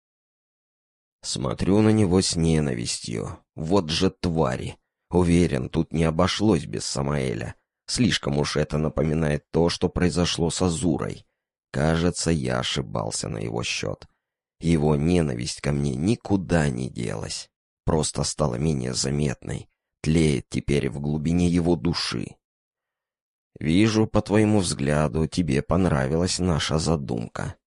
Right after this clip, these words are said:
Наслаждайся своей беспомощностью и проникайся перспективами на последние часы своей жизни.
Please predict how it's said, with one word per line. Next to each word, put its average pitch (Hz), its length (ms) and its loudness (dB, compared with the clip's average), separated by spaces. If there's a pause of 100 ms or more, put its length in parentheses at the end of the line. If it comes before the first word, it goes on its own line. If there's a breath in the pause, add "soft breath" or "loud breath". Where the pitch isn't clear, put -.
(180)
Наслаждайся 107 840 0
своей 65 300 -2
беспомощностью 57 1200 -4 (320 soft breath)
и 82 140 2
проникайся 90 760 2
перспективами 82 1000 0
на 80 160 2
последние 76 720 0
часы 71 420 -2
своей 67 560 -2
жизни. 53 680 -6